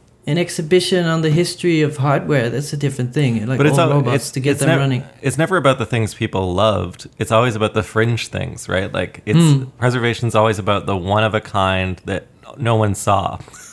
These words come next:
Speaker 2: <laughs> It's like
Speaker 1: Yeah, I don't know, though. Like, if, if everything that artists make is, is kind of built on consumer hardware, so it's created in volume. So to recreate that vol-, uh, hardware, but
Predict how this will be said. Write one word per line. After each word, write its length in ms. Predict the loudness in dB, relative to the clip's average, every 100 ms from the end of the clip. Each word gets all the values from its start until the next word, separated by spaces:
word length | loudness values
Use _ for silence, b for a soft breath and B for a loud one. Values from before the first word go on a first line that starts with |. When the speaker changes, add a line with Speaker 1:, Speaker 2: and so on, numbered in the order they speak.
| -4
Speaker 2:
<laughs> 600 | 2 0 2 2 2 2
It's 280 | 0 0 0
like 220 | 0 2
Speaker 1:
Yeah, 540 | 4 6 6 4 2 4
I 120 | 4
don't 160 | 6 8
know, 160 | 6
though. 200 | 6 6
Like, 180 | 4 4
if, 240 | 2 2 0
if 240 | -2 -6 -14 -6 0
everything 640 | 4 6 6 6 4 0 -2
that 200 | -4 0
artists 360 | 2 2 2 0
make 260 | 0 0
is, 140 | -2 -4
is 180 | -4 -6
kind 280 | -6 -2 -2
of 180 | -2 2
built 380 | 4 4 0 -2
on 460 | 2 2 2 -2 B B B B -4
consumer 560 | -2 2 2 2 4
hardware, 680 | 4 4 2 0 2 2 0
so 140 | 0
it's 160 | 0 -2
created 540 | -10 -2 2 2 4
in 100 | 2
volume. 400 | 4 4 4 2
So 140 | -2 -4
to 160 | -2
recreate 580 | 0 0 0 0 2 0
that 220 | 0 0 -2
vol-, 420 | -2 0 0 0
uh, 80 | -6 -8 -10
hardware, 380 | -4 -2 0 -2
but 400 | 0 0 0 -8